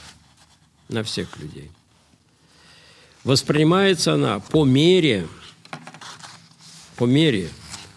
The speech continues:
соизволения, если хотите, человека, произволения человека,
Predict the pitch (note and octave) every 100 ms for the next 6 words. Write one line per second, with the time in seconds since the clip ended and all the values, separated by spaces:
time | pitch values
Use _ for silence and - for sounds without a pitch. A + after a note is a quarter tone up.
0 | - - D#3 D#3+ C3+ A#2 C#3+ C#3 E3+ D#3+
1 | D3 - B2 A#2+ C#3 B2 A2+ A#2+ G#2+ G#2
2 | G2+ E2+ - C#3+ E3+ E3 A#2 C3 B2+ A#2
3 | G#2 F2+ - F#2+ F2+ D#2 -